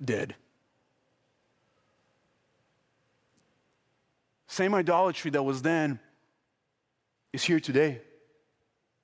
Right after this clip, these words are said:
And it is closer to our heart, even though it might masquerade itself differently. But you know, God's response is always the same.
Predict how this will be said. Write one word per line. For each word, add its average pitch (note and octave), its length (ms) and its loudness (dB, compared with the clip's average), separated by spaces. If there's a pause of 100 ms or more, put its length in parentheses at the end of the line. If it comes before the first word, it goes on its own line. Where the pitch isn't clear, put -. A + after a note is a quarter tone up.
(240)
And F#3 100 -2
it G#3+ 60 2
is A3+ 140 -2
closer C4 460 2
to B3 240 2
our F#3+ 100 2
heart, A3 320 2
even G#3 180 0
though G3+ 180 2
it G3 80 4
might F#3 180 2
masquerade F3 600 0
itself D3+ 380 -2
differently. D3 540 -2 (1080)
But - 160 -4
you G#3+ 60 2
know, A3+ 80 2
God's E3+ 340 0
response E3 800 -2 (420)
is D3 120 -4
always D3 280 0
the B2 80 -10
same. C3+ 360 -4